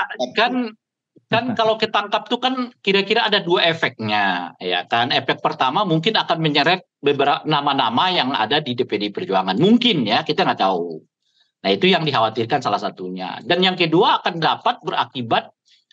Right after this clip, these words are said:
Speaker 2: menurunnya elektabilitas P D I Perjuangan. Nah, dua-duanya menurut saya udah dibuat tuh ininya, langkah-langkahnya. Kalau misalnya menyeret nama orang,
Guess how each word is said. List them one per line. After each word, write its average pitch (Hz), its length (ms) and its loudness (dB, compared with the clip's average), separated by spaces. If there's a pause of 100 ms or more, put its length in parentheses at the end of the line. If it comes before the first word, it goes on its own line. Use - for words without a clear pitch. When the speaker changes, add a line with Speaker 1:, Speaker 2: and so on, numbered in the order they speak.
(140)
Speaker 2:
menurunnya 151 480 4
elektabilitas 135 800 0
P 117 80 2
D 107 80 0
I 104 80 0
Perjuangan. 90 560 0 (720)
Nah, 123 400 2
dua-duanya 202 640 2
menurut 208 240 0
saya 175 240 2
udah 208 160 0
dibuat 180 480 -2
tuh 156 400 2 (720)
ininya, 170 480 4
langkah-langkahnya. 156 800 0
Kalau 165 240 2
misalnya 160 400 0
menyeret 147 400 0
nama 131 240 0
orang, 151 460 2